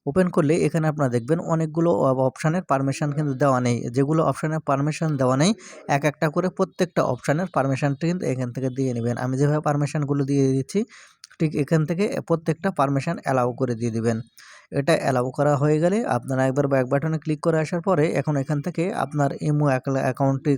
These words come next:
ওপেন করার জন্য আপনারা যে কাজটি করবেন, আপনার যে নাম্বার দিয়ে ইমো অ্যাকাউন্টটি খোলা আছে, সেই নাম্বার দিয়ে একটা WhatsApp অ্যাকাউন্ট খুলে নেবেন। যে নাম্বার দিয়ে এখন এখান থেকে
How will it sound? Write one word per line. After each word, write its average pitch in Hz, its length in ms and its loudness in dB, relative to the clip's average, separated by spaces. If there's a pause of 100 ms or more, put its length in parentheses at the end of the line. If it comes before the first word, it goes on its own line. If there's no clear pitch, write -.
(120)
ওপেন 151 280 0
করার 165 220 2
জন্য 135 140 2 (200)
আপনারা 139 320 0
যে 139 140 0
কাজটি 151 280 -2
করবেন, 135 220 0 (460)
আপনার 165 340 0 (100)
যে 160 100 4 (160)
নাম্বার 143 260 2 (120)
দিয়ে 131 160 4 (200)
ইমো 156 240 2
অ্যাকাউন্টটি 131 500 0
খোলা 147 280 2
আছে, 180 160 -2 (500)
সেই 185 220 2
নাম্বার 139 220 4 (100)
দিয়ে 180 200 4
একটা 143 160 0 (120)
WhatsApp 135 380 0
অ্যাকাউন্ট 123 320 -2
খুলে 127 260 2
নেবেন। 117 220 0 (600)
যে 147 160 4
নাম্বার 151 300 2
দিয়ে 165 200 4
এখন 165 160 0 (120)
এখান 151 220 2
থেকে 160 140 -2